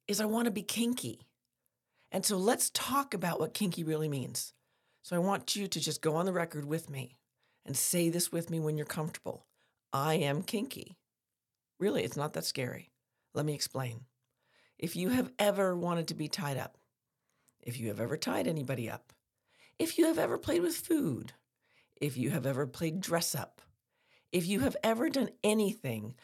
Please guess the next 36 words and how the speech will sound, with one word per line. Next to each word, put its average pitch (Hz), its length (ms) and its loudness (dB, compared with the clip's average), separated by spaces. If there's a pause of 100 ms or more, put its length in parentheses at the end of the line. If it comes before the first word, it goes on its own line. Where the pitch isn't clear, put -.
(220)
played 143 220 0
with 143 100 -4
someone's 160 420 0
feet, - 520 -4 (260)
decided 127 560 -2
you 143 80 -4
liked 151 240 -2
something 175 420 0
you 165 80 2
didn't 165 260 0
expect 165 400 -6
to - 100 -4
like, 180 400 -4
it 226 180 2
makes 220 340 -2
you 254 60 -10
kinky. - 540 -2 (760)
And 151 120 2
we're 165 120 0
all 160 200 2
kinky. - 500 -6 (160)
So - 180 -6
we 139 120 -4
can 143 100 -2
just 127 140 -2
kinda 131 180 -4
take 123 180 -4
a 160 40 -8
deep 170 180 -4
breath 165 320 2 (1500)
<sighs> - 1400 -16
and 151 140 -2
settle 180 380 2
into 175 160 0
that 156 160 0
awareness, 170 680 -2